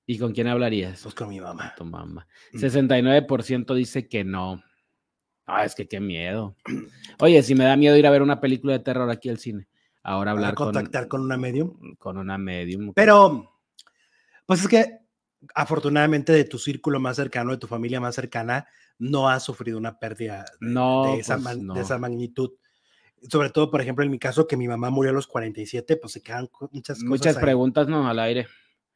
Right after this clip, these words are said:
Speaker 2: Ujú. Es, pero una vez, también no la estaría mortificando.
Speaker 1: No, y también para oír reclamos
Speaker 2: También
Speaker 1: de
Speaker 2: estarla
Speaker 1: <laughs>
Speaker 2: mortificando.
Speaker 1: Para que me la mienten desde el más allá, como que no. <laughs>
Speaker 2: Es que, por ejemplo, están diciendo que An-, Andy Escalona sigue en contacto con,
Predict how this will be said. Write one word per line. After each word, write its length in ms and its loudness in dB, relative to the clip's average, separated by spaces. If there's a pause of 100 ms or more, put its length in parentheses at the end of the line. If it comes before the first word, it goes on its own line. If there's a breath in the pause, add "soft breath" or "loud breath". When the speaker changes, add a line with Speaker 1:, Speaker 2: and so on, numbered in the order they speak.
(160)
Speaker 2:
Ujú. 360 -10 (640 soft breath)
Es, 320 -6
pero 160 6
una 180 8
vez, 380 0 (160)
también 340 -2
no 80 4
la 80 4
estaría 280 0
mortificando. 480 2
Speaker 1:
No, 40 6
y 40 4
también 320 0
para 180 2
oír 140 -2
reclamos 340 -2
Speaker 2:
También 240 2
Speaker 1:
de 60 2
Speaker 2:
estarla 220 6
Speaker 1:
<laughs> 20 4
Speaker 2:
mortificando. 600 0
Speaker 1:
Para 80 4
que 60 2
me 140 2
la 100 6
mienten 400 0
desde 220 2
el 80 2
más 240 -4
allá, 340 2
como 240 -4
que 140 -6
no. 220 -6 (180)
<laughs> 260 -6
Speaker 2:
Es 140 0
que, 100 4
por 140 0
ejemplo, 240 0
están 200 0
diciendo 440 -2
que 100 -2
An-, 220 -4
Andy 240 2
Escalona 580 -2
sigue 240 -10
en 80 -4
contacto 520 -8
con, 360 -8